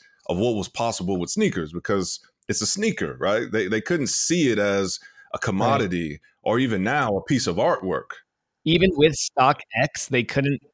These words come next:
Speaker 2: they couldn't get there. They, they just, even with StockX starting to gain traction, they just, they couldn't see
Speaker 1: No.
Speaker 2: it.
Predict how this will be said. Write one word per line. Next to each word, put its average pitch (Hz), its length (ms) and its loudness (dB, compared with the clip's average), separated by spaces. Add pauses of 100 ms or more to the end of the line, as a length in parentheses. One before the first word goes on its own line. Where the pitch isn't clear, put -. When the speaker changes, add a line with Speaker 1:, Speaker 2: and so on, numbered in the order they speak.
(280)
Speaker 2:
they 131 140 2
couldn't 139 260 0
get 110 220 0
there. 156 200 6
They, 110 340 0
they 110 200 -2
just, 113 300 -6
even 139 160 2
with 123 100 2
StockX 131 520 0
starting 127 560 -2
to 123 160 -4
gain 123 280 0
traction, 117 480 -4
they 110 120 -2
just, 101 240 -8
they 110 100 -6
couldn't 101 220 -2
see 98 120 2
Speaker 1:
No. 127 80 4
Speaker 2:
it. 156 80 0